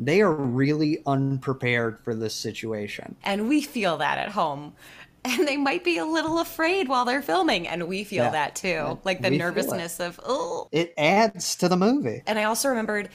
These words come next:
Speaker 2: it was Harry Belafonte. I was like, "Who was I feeling?" I was getting a Harry Belafonte vibes. So, also before we head out, I wanna just ask, like,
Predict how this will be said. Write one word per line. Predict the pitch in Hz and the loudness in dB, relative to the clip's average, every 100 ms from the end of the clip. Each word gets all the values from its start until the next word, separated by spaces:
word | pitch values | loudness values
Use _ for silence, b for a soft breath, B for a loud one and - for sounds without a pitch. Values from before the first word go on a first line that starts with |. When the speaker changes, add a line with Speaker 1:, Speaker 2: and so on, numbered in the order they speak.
| - | -8
Speaker 2:
it | 196 | -4
was | 190 | -4
Harry | - 202 202 | -4 -2 0
Belafonte. | 185 180 156 143 117 | 0 2 -2 -2 -4
I | - | -4
was | 180 | -4
like, | 214 | -6
"Who | - 247 | -6 -4
was | 294 | -2
I | 294 | -2
feeling?" | 269 240 226 220 208 B B | 0 0 0 -2 -6 B B
I | 175 | -6
was | 180 | -2
getting | 208 180 | -2 -2
a | |
Harry | 180 190 190 | -2 -2 0
Belafonte | 175 180 175 165 170 | -2 0 -2 -2 -4
vibes. | 160 147 139 139 - - _ B B B B B | -4 -2 -4 -8 -16 -20 _ B B B B B
So, | - 311 285 277 247 - - - | -4 0 2 2 -2 -6 -10 -2
also | 277 277 311 | 0 0 -4
before | 311 320 | -2 -2
we | 311 | 0
head | 277 | 2
out, | 214 202 - | 2 2 -2
I | 214 | -4
wanna | 226 240 | -2 -4
just | 247 - | -4 -4
ask, | 214 208 - | -4 -4 -6
like, | 202 185 180 180 | -2 -2 -2 -6